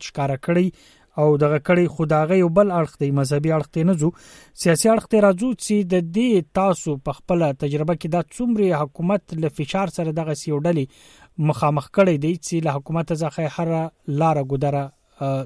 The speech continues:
دغه کړې ده، یا هغه چې په کومه طریقه باندې حکومت ډیل کوي، نو ستاسو په خیال باندې څومره له حکمته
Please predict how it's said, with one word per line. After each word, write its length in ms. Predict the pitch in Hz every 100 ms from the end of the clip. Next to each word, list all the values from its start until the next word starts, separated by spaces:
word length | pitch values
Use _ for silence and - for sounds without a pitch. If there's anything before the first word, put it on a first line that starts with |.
| 143
دغه 160 | 139 139
کړې 180 | 160 151 143
ده، 80 | 156 - - _ 160 156
یا 120 | 185 175
هغه 140 | 156 160
چې 60 | -
په 100 | 147
کومه 140 | 175 156 160
طریقه 280 | 147 180 170
باندې 220 | 156 143
حکومت 340 | 135 160 139
ډیل 160 | 160 160
کوي، 160 | 165 143
نو 100 | -
ستاسو 260 | 151 139 151
په 120 | -
خیال 180 | 165 151
باندې 220 | 139 135 170 - - _ -
څومره 340 | 185 170 151 147 156 _ _ 151
له 240 | 147 147 139
حکمته 500 | 139 - 160 - 160